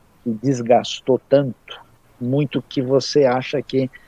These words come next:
eh, pode nos dividir com a gente aqui, com toda a nossa turma que tá acompanhando a live da I B N U, onde é que a coisa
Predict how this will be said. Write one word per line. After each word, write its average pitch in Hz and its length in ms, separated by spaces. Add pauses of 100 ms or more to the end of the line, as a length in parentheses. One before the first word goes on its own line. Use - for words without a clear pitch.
(480)
eh, 117 220
pode 120 320
nos 120 400
dividir 120 460
com 123 100
a 107 60
gente 113 320
aqui, 120 180
com 110 140
toda 120 240
a - 20
nossa 113 300
turma 117 340
que 113 100
tá 107 140
acompanhando 107 540
a 104 40
live 107 280
da 107 100
I 107 60
B 110 140
N 110 140
U, 131 380
onde 143 160
é 165 60
que 185 100
a 180 80
coisa 175 420